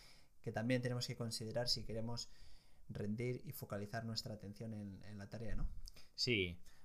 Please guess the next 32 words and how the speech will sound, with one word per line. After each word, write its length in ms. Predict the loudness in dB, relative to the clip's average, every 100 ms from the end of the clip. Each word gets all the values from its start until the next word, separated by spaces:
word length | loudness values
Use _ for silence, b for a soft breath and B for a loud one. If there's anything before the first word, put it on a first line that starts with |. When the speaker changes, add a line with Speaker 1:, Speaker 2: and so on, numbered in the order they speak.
| 2
Speaker 2:
ah, 360 | 6 6 4 0
digamos 440 | 0 2 2 0
que 180 | 2 2
podemos 360 | 4 2 0 -2
considerar 720 | -2 2 2 6 6 6 2
el 180 | -4 4
haz 260 | 6 6 2
y 100 | 2
el 100 | 2
en 160 | 0
vez. 280 | 2 0 -2
Hoy 120 | -4 -4
hemos 240 | -2 -2
considerado 640 | -2 -2 -2 -2 0 0
los, 440 | -2 0 0 0 B B B B -4
los 240 | 0 2
bebibles, 760 | 4 6 6 6 4 6 4 2 -4
otro 280 | -2 0
día 160 | 0 0
podré-, 380 | -2 -2 -2 -2
podremos 440 | -4 -2 -2 -2
considerar 440 | 0 -2 0 -2 -2
los 180 | -2 -2
comestibles. 680 | -2 0 0 0 -2 -4
En 100 | -4
relación 340 | -4 -4 -2 -2
a 40 |
los 120 | -2
comestibles, 600 | -4 -4 -2 -2 -2 -4 -4
Balzac, 500 | 0 2 2 0 -8
en 200 | -10 -6
un 300 | -6 -6